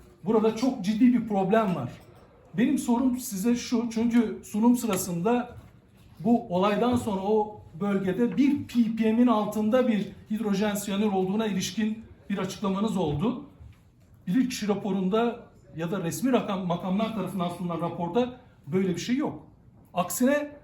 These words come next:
buna ilişkin bir bilgi olmadığı var. İkinci sorum şu, <clears throat> biliyorsunuz hidrojen siyanür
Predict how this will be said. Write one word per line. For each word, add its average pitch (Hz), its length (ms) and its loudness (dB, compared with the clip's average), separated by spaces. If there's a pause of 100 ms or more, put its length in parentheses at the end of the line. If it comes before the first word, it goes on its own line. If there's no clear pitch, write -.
(160)
buna 285 140 4
ilişkin 269 400 2
bir 247 200 4
bilgi 226 300 6
olmadığı 190 520 6
var. 110 160 -8 (560)
İkinci 269 340 0
sorum 254 320 2
şu, - 300 -2 (600)
<clears throat> - 640 0
biliyorsunuz 196 640 2
hidrojen 214 380 2
siyanür 214 420 0